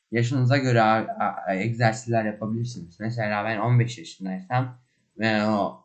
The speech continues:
belki böyle bir üç kiloluk ağırlık kaldırabilirim. Üç kiloluk kol çalışması yapabilirim. Ama mesela kardeşim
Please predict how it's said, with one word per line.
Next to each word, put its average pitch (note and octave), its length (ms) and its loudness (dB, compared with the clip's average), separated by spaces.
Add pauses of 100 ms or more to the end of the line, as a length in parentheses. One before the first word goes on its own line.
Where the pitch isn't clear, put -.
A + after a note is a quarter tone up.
(160)
belki A#2 500 0
böyle A2+ 320 -2
bir A#2 140 0
üç C3+ 340 0
kiloluk A#2 400 -4
ağırlık A#2 480 -2
kaldırabilirim. G#2+ 720 -6 (640)
Üç - 260 -2
kiloluk G#2+ 380 -4
kol B2 240 2
çalışması G#2 500 -8
yapabilirim. G2+ 560 -4
Ama A2+ 200 -4
mesela G2+ 460 -4
kardeşim A#2+ 720 0